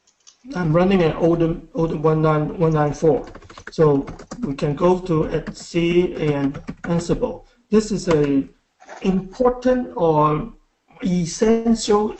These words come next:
directory for running Ansible because what it has is the Ansible configuration file. Today we not, I'm not going to touch on how to tune the Ansible configuration file because this is depending on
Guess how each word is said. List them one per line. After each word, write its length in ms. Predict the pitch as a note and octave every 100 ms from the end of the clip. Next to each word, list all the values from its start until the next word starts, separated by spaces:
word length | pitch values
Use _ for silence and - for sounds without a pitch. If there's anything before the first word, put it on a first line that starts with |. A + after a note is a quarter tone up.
| - _ _ - D#3
directory 580 | E3+ E3+ G3 - C#3+ B2
for 180 | D3
running 260 | C#3 E3 E3
Ansible 520 | E3 D#3+ C3 A#2+ A#2 - - -
because 320 | D3+ F3 E3+
what 160 | F#3 G3
it 80 |
has 400 | E3 F3 D#3+ - - -
is 180 | D#3 D3
the 80 | -
Ansible 480 | - F3 F3+ F3 G3+
configuration 720 | - E3 E3 E3+ E3+ E3 F3+
file. 400 | - D#3+ C3+ - - _
Today 260 | E3 F3+ G#3+
we 160 | G#3
not, 300 | F3+ F3+ F3+ -
I'm 140 | F3
not 160 | F#3+ G3
going 180 | G#3
to 80 | G3+
touch 300 | - G#3 G#3
on 220 | - D#3+ C#3+
how 220 | F#3 F#3
to 300 | - D3+ D3 - _ _
tune 540 | - A3 G#3+ A3 A#3 -
the 400 | E3+ D3 C#3+ C#3 -
Ansible 500 | F#3 - F3+ F3+ F3
configuration 640 | D#3 D#3+ - D#3+ D#3+ E3+
file 280 | D3+ E3 C#3
because 300 | C3+ C#3+ -
this 180 | F3 D#3
is 80 | C3+
depending 520 | - C#3 D3+ D3+ D3+
on 240 | C#3+ D3